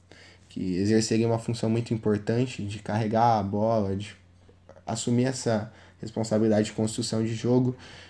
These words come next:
E isso comprometeu muito o trabalho da equipe. O Jefferson Campos tem sido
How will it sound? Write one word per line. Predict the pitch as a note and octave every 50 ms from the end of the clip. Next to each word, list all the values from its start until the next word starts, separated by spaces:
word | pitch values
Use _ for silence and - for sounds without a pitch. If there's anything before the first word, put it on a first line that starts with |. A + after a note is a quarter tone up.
| - - - -
E | A2 A2 A#2
isso | A#2+ - -
comprometeu | B2 - C3+ B2+ B2+ B2+ C3 B2+ C3 B2 B2+ B2+
muito | B2+ B2 B2+ C3 C3+ C#3 C#3 C3+ B2+ -
o | B2
trabalho | A#2+ B2 A#2+ A2 G#2+ G#2 G#2+ G#2+
da | G#2
equipe. | G2+ G2 G2+ - - A2 A2 - -
O | A2
Jefferson | G2+ G#2 G#2+ G#2+ A2+ - A#2 A#2+ - - G#2+
Campos | G#2 - G#2 G#2 G#2 - -
tem | - G#2 G#2+
sido | - - A2 G#2+ G#2 G2+ -